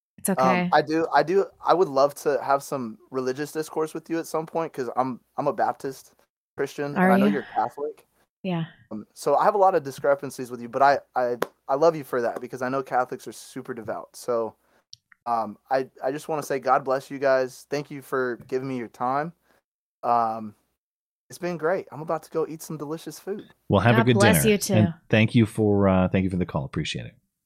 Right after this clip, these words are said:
Speaker 2: Absolutely. See you guys.
Speaker 1: Bye. So every
Speaker 3: Okay.
Speaker 1: time somebody brings up Jordan Peterson, I remember that I have to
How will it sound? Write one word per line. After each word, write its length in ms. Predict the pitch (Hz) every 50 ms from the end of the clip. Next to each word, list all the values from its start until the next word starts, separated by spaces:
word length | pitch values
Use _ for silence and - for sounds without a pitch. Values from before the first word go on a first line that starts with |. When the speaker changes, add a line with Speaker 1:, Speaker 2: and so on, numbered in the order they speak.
| _ _ -
Speaker 2:
Absolutely. 680 | 143 147 135 - - 147 147 147 143 131 113 104 104 104
See 160 | - - 143 135
you 80 | 127
guys. 300 | 113 113 107 104 - - _ _ _ _ _ _ _ _ _ _ _ _ _ _ _ _ _ _ _ -
Speaker 1:
Bye. 300 | 185 190 185 175 170 165 - - - - - _ _ _ _ _ _ _ -
So 220 | - 127 135 139 131 -
every 200 | - 233 247 294
Speaker 3:
Okay. 20 | 294
Speaker 1:
time 520 | 285 269 254 240 220 208 180 180 180 -
somebody 280 | - - 208 196 190 185
brings 240 | 180 180 180 180 190
up 100 | 175 -
Jordan 260 | - 185 175 165 160
Peterson, 480 | - 190 190 180 170 160 - 165 151
I 140 | - - 156
remember 440 | 165 160 160 165 196 214 202 165 147
that 120 | 156 156 151
I 60 | 151
have 260 | 160 165 160 160 -
to 260 | - - 170 165 160